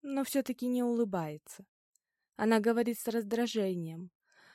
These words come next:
"Ах, как я испугалась! Заприте за мной дверь!" Я вышел за дверь, она была уже на площадке лестницы.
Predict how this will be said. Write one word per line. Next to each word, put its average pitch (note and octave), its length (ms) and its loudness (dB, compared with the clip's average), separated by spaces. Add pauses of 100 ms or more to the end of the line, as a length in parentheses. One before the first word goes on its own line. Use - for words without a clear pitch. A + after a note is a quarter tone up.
(200)
"Ах, A#3 400 4
как D4+ 260 6
я D4 100 6
испугалась! A#3 960 2
Заприте B3 560 0
за G#3+ 120 0
мной G3+ 200 2
дверь!" E3+ 400 -4 (800)
Я A3+ 240 4
вышел B3 320 4
за G#3 160 2
дверь, G3 400 2 (300)
она A#3 220 2
была B3 260 6
уже B3 200 2
на A#3+ 120 0
площадке B3 560 -4
лестницы. F3 720 -2